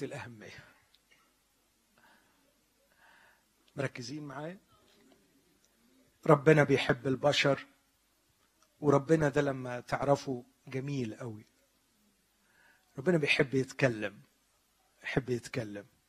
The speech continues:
يحب يتواصل. ودي واحدة من أجمل الحاجات اللي في شخصيته. حقيقي يعني لما، لما لما تعرفه تلاقيه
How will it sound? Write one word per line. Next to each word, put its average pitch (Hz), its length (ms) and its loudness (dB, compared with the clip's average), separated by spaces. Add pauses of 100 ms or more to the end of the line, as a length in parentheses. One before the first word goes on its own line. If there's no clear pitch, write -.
(280)
يحب 143 220 -4
يتواصل. 123 680 -4 (680)
ودي 151 140 0
واحدة 175 240 4
من 151 140 -6 (100)
أجمل 156 300 -8
الحاجات 139 520 -6
اللي 120 160 -12
في - 100 -6
شخصيته. - 500 -8 (920)
حقيقي 143 560 2
يعني 113 280 -10
لما، 117 380 -10 (140)
لما 113 400 -18 (680)
لما 135 140 -6
تعرفه 156 460 6
تلاقيه 156 400 -2